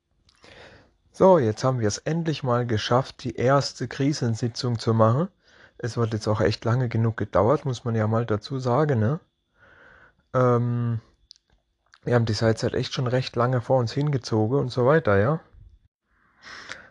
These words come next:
Ich hab auf jeden Fall dort mal dann ordentlich auf den Tisch gehauen und hab ganz klar meine Meinung gesagt. Und ich hab auch gesagt, ich werd weiterhin meine Meinung sagen,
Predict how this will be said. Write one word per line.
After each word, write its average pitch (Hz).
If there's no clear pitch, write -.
Ich -
hab 127
auf 104
jeden 143
Fall 135
dort 135
mal 123
dann 113
ordentlich 139
auf 117
den 120
Tisch -
gehauen 113
und 127
hab 117
ganz 135
klar 131
meine 127
Meinung 117
gesagt. 139
Und 135
ich -
hab 127
auch 120
gesagt, 120
ich -
werd 117
weiterhin 113
meine 120
Meinung 110
sagen, 113